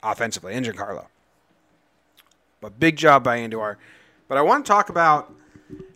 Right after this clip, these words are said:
the dilemma they have right now because th-, Andujar's defense can hurt you in a game.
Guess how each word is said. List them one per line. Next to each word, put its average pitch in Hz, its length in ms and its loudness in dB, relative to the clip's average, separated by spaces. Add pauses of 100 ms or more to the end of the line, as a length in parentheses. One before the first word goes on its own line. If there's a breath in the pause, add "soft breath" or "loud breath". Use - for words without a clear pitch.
(360)
the 160 180 4
dilemma 165 420 4
they 185 180 -2
have 156 340 -2
right 135 180 -2
now 107 340 -8
because 123 340 -12 (480)
th-, 107 260 -20 (1040)
Andujar's 240 380 0
defense 160 680 -6 (160)
can 175 240 2
hurt 156 300 2
you 143 100 -2
in 127 60 -6
a 123 40 -8
game. 92 220 -18